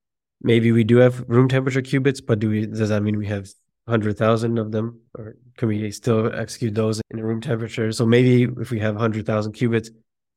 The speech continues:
maybe those are also distributed across multiple processors. So just having that, like, ease of access, I think that's the benefit, especially if you need something large scale.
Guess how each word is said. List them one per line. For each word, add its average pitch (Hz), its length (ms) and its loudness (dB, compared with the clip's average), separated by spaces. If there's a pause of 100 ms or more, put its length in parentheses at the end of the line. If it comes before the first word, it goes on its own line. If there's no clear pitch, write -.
(120)
maybe 120 240 4
those 117 180 4
are 110 100 4
also 113 200 0
distributed 110 580 -2
across 107 420 -6
multiple 110 440 -6
processors. 113 760 -4 (1080)
So 131 120 0
just 127 180 2
having 139 240 2
that, 120 140 2
like, 110 160 -2
ease 123 220 0
of 107 100 0
access, 107 540 -6
I - 20 -14
think 107 220 -6
that's - 400 -10 (120)
the 123 60 -12
benefit, 107 460 -6
especially 123 340 2
if 120 60 0
you 123 60 0
need 113 160 0
something 110 240 -2
large 104 240 -6
scale. 104 340 -8